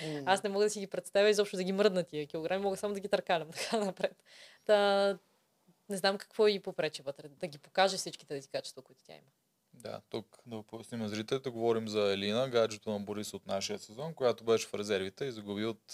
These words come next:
Speaker 3: Алекс.
Speaker 2: Да.
Speaker 3: А, говорим за безумни цифри, твоите не са по-малко безумни, ще ме извиняваш. Ще, помня,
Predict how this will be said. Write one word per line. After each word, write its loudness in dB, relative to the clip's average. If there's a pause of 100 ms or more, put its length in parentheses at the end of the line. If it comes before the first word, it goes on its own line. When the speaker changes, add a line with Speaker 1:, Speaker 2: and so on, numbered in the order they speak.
Speaker 3:
Алекс. -2 (120)
Speaker 2:
Да. 2 (380)
Speaker 3:
А, -6 (140)
говорим -2
за -2
безумни -4
цифри, -4
твоите -2
не -8
са -4
по-малко 0
безумни, -4
ще -6
ме -4
извиняваш. 0 (140)
Ще, -6 (500)
помня, 8